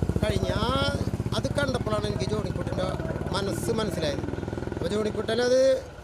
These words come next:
ഈ, ഈ, പിന്നെ അത് കഴിഞ്ഞിട്ട് പിന്നെ ഹെലികോപ്റ്ററിനും ബോട്ടിനും ഒക്കെ ആൾക്കാർ ഇങ്ങനെ വരുന്നു. ആ വന്നവർക്കൊക്കെ അരി സാധനങ്ങളൊക്കെ വേണ്ടി വന്നു. അപ്പോൾ നമ്മൾ കോട്ടപ്പുറം കടകളിൽ ചെന്നപ്പോൾ നമ്മൾ കുറേ ആൾക്കാർ "ഏ, ഇവിടെ നടക്കൂല"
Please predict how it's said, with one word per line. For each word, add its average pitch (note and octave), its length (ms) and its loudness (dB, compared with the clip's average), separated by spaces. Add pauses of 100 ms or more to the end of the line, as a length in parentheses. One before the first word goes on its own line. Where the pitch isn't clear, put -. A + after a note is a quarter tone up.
(140)
ഈ, - 20 0 (720)
ഈ, A3 60 -6 (680)
പിന്നെ A3 240 0
അത് B3 140 4
കഴിഞ്ഞിട്ട് A#3+ 420 2
പിന്നെ A3+ 180 -2 (200)
ഹെലികോപ്റ്ററിനും G#3+ 720 -4 (140)
ബോട്ടിനും G#3 540 -2
ഒക്കെ G#3 180 -4
ആൾക്കാർ F#3 380 -4
ഇങ്ങനെ F#3 280 -6
വരുന്നു. D#3+ 260 -6 (520)
ആ - 20 0 (120)
വന്നവർക്കൊക്കെ G#3+ 720 0 (720)
അരി F#3+ 240 0 (300)
സാധനങ്ങളൊക്കെ F#3 800 -2
വേണ്ടി F3+ 220 -4
വന്നു. D3 140 -6 (140)
അപ്പോൾ D#3 180 -8
നമ്മൾ F#3+ 220 -4
കോട്ടപ്പുറം F#3+ 480 0
കടകളിൽ G3 400 0 (100)
ചെന്നപ്പോൾ G3 380 -2
നമ്മൾ F#3+ 160 -4 (120)
കുറേ F#3+ 180 -2 (100)
ആൾക്കാർ F#3 260 -2 (640)
"ഏ, - 20 2 (220)
ഇവിടെ A3 220 -2
നടക്കൂല" G#3+ 340 -4